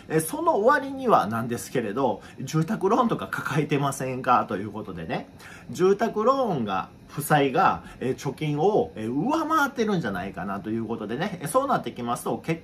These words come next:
果、資産と借金で考えた場合に、借金の方が多いというね、まあ、状態になっているのが、まあ、大半の人じゃないのかなというふうに思うんですよね。このね、日本っていうのはね、すごくおかしい国でね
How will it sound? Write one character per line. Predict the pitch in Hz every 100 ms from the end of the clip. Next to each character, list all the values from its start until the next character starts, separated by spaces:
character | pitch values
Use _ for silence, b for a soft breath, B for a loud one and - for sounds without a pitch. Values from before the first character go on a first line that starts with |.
| -
果、 | 262 95 80 -
資 | 226
産 | - 185 110
と | - 73 - - -
借 | - - 208
金 | - 127
で | -
考 | - 120 120
え | 123
た | -
場 | 120
合 | 123
に、 | 127 165
借 | - - 226 -
金 | 147
の | 107
方 | 101
が | - -
多 | 226 214
い | 120
と |
い | 90
う |
ね、 | 113 - B B
ま | 160
あ、 | 127
状 | 147 143
態 | 143 143
に | 143
な | 151
っ |
て | -
い | 120
る | 120
の | 147
が、 | 196 147
ま | 120
あ、 |
大 | - 127
半 | 120 107
の | 110
人 | - 98
じ | 90
ゃ |
な | 90 92
い |
の | 95
か | 87 90
な | 92 98
と | -
い | 85
う |
ふ | 82
う |
に | 85
思 | 92 85
う |
ん |
で | 80 80
す |
よ | 104
ね。 | 143 170 B B -
こ |
の | 311 320
ね、 | 302 185
日 | 175
本 | 330 349 294
っ |
て | 165
い |
う | 120
の | 101
は | 98
ね、 | 110 101
す | - 135
ご | 202 233
く | 165 110 -
お | 143
か | -
し | 156 160
い | 107
国 | 110 101
で | 87 85
ね | 139